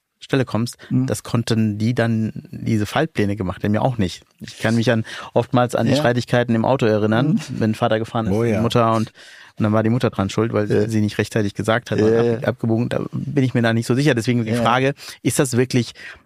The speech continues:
Speaker 1: schlecht, schlimm? Ist das, muss man das bewerten? Oder siehst du nicht, dass wir in einer Zeit leben, wo wir doch noch mehr gefordert sind, kognitiv auch gefordert sind? Also da, wo wir uns, äh, darüber diskutiert haben, ab wann dürfen wir den Taschenrechner benutzen?
Speaker 2: Mhm. Ja,
Speaker 1: Das
Speaker 2: ja.
Speaker 1: ist doch heute,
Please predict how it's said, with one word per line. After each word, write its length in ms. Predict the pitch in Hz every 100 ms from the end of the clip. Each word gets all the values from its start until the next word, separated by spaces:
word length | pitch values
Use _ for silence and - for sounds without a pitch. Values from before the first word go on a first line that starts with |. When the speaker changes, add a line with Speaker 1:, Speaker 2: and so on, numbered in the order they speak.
| _ _ _ _ -
Speaker 1:
schlecht, 600 | - 98 87 135 - -
schlimm? 340 | - 98 139
Ist 120 | 127
das, 120 | 107
muss 180 | 117 110
man 120 | 123
das 100 | 110
bewerten? 640 | - 87 95 87 113 - 196
Oder 300 | 147 139 143 - - - _
siehst 440 | 139 147 123 147 -
du 60 |
nicht, 200 | 135 147
dass 160 | 127 -
wir 240 | 123 123
in 120 | 120 120
einer 400 | 123 - - 62 - _
Zeit 260 | - 123 127
leben, 320 | 127 127 120
wo 180 | 120 113
wir 140 | 127
doch 260 | 123 120 - - _
noch 200 | 131 139
mehr 180 | 135 120
gefordert 540 | 117 - - 190 101 -
sind, 520 | - - 113 - - -
kognitiv 540 | 160 156 131 - 175
auch 140 | - -
gefordert 500 | 117 - 104 - -
sind? 160 | 95
Also 200 | 107 107 - - - -
da, 240 | 123 127
wo 320 | 123 123 123 123 - _ -
wir 540 | 107 120 147 151 143
uns, 400 | 107 127 127 -
äh, 140 | - 120
darüber 220 | 120 120
diskutiert 380 | 120 120 - 131
haben, 200 | 123 120
ab 80 | 117
wann 180 | 113 113
dürfen 220 | 131 123
wir 80 | 123
den 220 | 107 101
Taschenrechner 600 | - 170 127 110 - 95
benutzen? 640 | 104 95 98 131 123 117 107
Speaker 2:
Mhm. 80 | 101
Ja, 60 | 110
Speaker 1:
Das 60 |
Speaker 2:
ja. 60 | 120
Speaker 1:
ist 120 | 120
doch 180 | 104 -
heute, 440 | 104 113 139 139